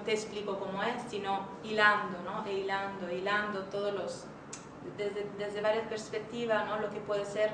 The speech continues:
eh, un, una experiencia real de estos personajes reales que se han encontrado, que son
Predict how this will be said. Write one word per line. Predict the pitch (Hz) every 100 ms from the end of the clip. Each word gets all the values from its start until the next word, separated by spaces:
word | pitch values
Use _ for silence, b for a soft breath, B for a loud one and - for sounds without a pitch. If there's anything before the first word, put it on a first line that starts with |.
| -
eh, | 175 180 175 180 180 - -
un, | 185 180 170 175 - - -
una | 196
experiencia | 202 196 202 196 190 - 196
real | 196 202
de | 202
estos | - 214
personajes | - - 196 185 185 202
reales | 190 180 190
que | - 226
se |
han | 190
encontrado, | 180 170 175 180 180 202
que | 190
son | 185